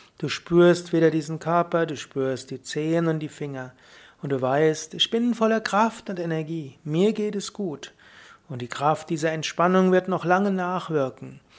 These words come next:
Und auch wenn der Körper sich jetzt auf bestimmte Weise meldet, ich weiß, die Kraft der Entspannung und die Kraft dieses Ausflugs der Südsee wird noch lange nachwirken, wird mir immer neue Kraft und Energie geben, immer entspannender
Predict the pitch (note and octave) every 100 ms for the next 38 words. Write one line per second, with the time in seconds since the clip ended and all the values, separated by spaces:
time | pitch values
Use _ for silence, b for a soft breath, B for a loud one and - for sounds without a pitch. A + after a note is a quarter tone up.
0 | B B B B C3+ C3+ D3 C#3+ C3+ D3
1 | F3 F3+ D#3+ F3 - F#3 F#3 E3+ F3 -
2 | G3+ G3+ G3 F#3+ F#3+ F3+ D#3+ C#3+ C#3 B2+
3 | A#2+ B2+ - B2 C3+ C#3 C3+ - C3 B2
4 | D3 F#3 - - F3 F3 F3 - F3+ F3
5 | F3 E3 D3 C#3 B2+ C#3+ C#3+ - C#3+ C3+
6 | C3+ D#3 F#3+ F#3 - F#3+ F#3 - E3+ -
7 | F#3 F3 - C#3 C3 B B B B D3
8 | D3 C3+ A2+ C3+ F3 F#3 E3 D#3 D#3+ D#3+
9 | D#3 D3 D3 C#3 B2+ B B B _ B2+
10 | - C#3 E3+ F3+ F3 E3 F3 E3+ E3+ D#3+
11 | E3 - D3+ D#3 D3+ D3+ D3+ C#3+ C#3 C3+
12 | C#3 F#3 G3 G#3 G3 F#3 - E3 E3 D#3
13 | D3+ C#3+